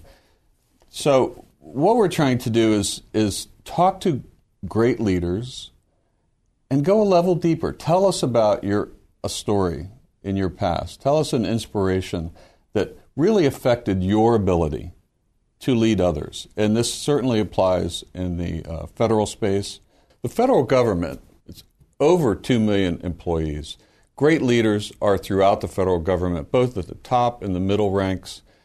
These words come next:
And what we want to do is ask them to pull inside their memory, pull inside their personal history,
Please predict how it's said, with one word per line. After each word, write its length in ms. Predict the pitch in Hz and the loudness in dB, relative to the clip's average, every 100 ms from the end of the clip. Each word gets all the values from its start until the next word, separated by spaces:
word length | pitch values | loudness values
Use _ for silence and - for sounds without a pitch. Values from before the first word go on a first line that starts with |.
| _ _ - | _ _ -4
And 260 | 107 101 | -2 0
what 200 | 110 196 | 0 0
we 120 | 208 180 | 0 0
want 200 | 151 123 | 2 2
to 60 | |
do 240 | 107 104 95 | 2 0 0
is 120 | 82 - _ _ _ _ _ _ - | -4 -12 _ _ _ _ _ _ 0
ask 300 | 127 139 - | 0 0 -2
them 280 | 107 92 90 | -2 -2 -4
to 120 | 98 | -10
pull 480 | - - 170 170 160 | -6 0 2 2 0
inside 640 | 117 107 - 107 101 92 - _ _ _ _ | -4 -2 0 2 2 -2 -10 _ _ _ _
their 120 | 107 101 | -2 0
memory, 540 | 95 85 73 64 80 - | 0 -2 -6 -10 -14 -4
pull 240 | 160 165 | 0 2
inside 380 | 151 - 123 107 | 0 0 0 2
their 100 | 101 | -2
personal 580 | - - 104 - 98 85 | -4 -4 -4 -4 -6 -4
history, 500 | 95 85 - 78 | -6 -6 -10 -12